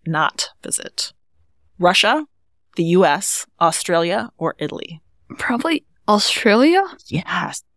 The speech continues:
Speaker 1: Uh, clearly, you
Speaker 2: Oh.
Speaker 1: are a Hans Christian Andersen <laughs> expert.
Speaker 2: Yeah.
Speaker 1: This one is tricky.
Speaker 2: Oh.
Speaker 1: In what language did Hans Christian Andersen originally write his fairy tales?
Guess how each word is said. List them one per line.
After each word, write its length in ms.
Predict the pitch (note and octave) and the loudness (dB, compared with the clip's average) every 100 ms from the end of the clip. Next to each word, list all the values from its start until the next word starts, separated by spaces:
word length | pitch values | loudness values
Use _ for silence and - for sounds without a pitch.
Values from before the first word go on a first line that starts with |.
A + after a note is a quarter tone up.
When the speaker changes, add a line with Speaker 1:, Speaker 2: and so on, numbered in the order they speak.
| - | -12
Speaker 1:
Uh, 100 | - D#3+ | -8 -4
clearly, 440 | - G#3+ A3 A#3 | 4 6 6 6
you 240 | A3 G#3 F#3 | 6 6 6
Speaker 2:
Oh. 40 | |
Speaker 1:
are 440 | F#3 F#3 F#3 F#3 - _ _ | 6 6 4 4 2 _ _
a 100 | F3 | -6
Hans 340 | F3 E3+ D#3 - | -4 -6 -6 -6
Christian 320 | D#3+ - D#3+ | -6 -6 -6
Andersen 340 | D#3 E3 C#3+ | -6 -4 -2
<laughs> 60 | A#3 | 2
expert. 320 | D4 - - | 2 2 -2
Speaker 2:
Yeah. 640 | - F3+ F3+ F3 F3 E3+ E3+ _ _ _ _ _ _ _ | -4 0 4 4 2 0 -4 _ _ _ _ _ _ _
Speaker 1:
This 160 | B3+ - | 0 2
one 120 | B4 | -2
is 120 | G#4 | 0
tricky. 500 | - A#3+ B3+ - F#2 - _ _ | 0 -2 -4 -8 -12 -18 _ _
Speaker 2:
Oh. 340 | A3+ B3+ G#3+ E3 | -6 -2 -2 -2
Speaker 1:
In 240 | G3+ G#3 F#3+ | 0 0 2
what 200 | A3+ - | 2 2
language 460 | G#3+ G#3+ G#3 G3 - | -2 0 -2 -2 -6
did 140 | E3+ | -8
Hans 260 | F#3 F3 - | -8 -8 -10
Christian 300 | F3+ - F3 | -8 -8 -8
Andersen 360 | D#3 D#3 E3+ - | -8 -8 -8 -8
originally 560 | D3+ D#3+ D#3+ F#3 F#3+ | -4 -4 -2 -2 -2
write 260 | D3+ C#3+ D3 | -4 -4 -4
his 160 | E3 | -8
fairy 260 | - C#3 C#3 | -6 -6 -6
tales? 520 | - - - - - | -6 -8 -6 -6 -8